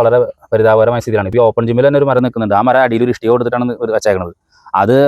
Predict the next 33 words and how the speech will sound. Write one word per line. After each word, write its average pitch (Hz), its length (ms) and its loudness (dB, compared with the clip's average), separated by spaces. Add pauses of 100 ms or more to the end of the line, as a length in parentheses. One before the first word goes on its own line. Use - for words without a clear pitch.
അവിടെ 135 200 0
തന്നെയുള്ള 147 240 2
ഒരാൾ 139 180 2
വെച്ചേക്കുന്നതാണ്. 123 420 -4 (240)
ആ 120 120 2
ഇഷ്ടിക 139 220 0
മാറ്റി 143 160 0
കഴിഞ്ഞാൽ 147 200 2
അത് 147 100 2
വെട്ടിയടിച്ച് 135 280 0
അപ്പുറത്ത് 117 200 -2
എടുക്കും. 85 160 -10 (240)
അപ്പം 113 140 -2
അങ്ങനെ - 520 -4
കുറേ 127 120 0 (120)
മരങ്ങൾ 120 260 0
ഇവിടെ 135 180 2
നിൽക്കുന്നുണ്ട്. 113 320 -2 (280)
മൂന്ന്, 123 180 2 (120)
വേറൊരു 156 280 2
കേസുള്ളത്, 120 320 -2 (800)
ഇത് 156 80 4 (120)
ഒരു 180 120 2 (220)
പാർക്കാണ്, 139 360 2 (120)
വൈകുന്നേരം 131 360 2
സമയങ്ങളിൽ 147 280 2
ഒരുപാട് 135 300 2
ആളുകൾ 127 220 2
വരുന്ന 131 200 -4
സ്ഥലമാണ്. 101 260 -2 (640)
ഒരു 143 180 2
ചെറിയൊരു 165 360 2
കോഫി 147 300 0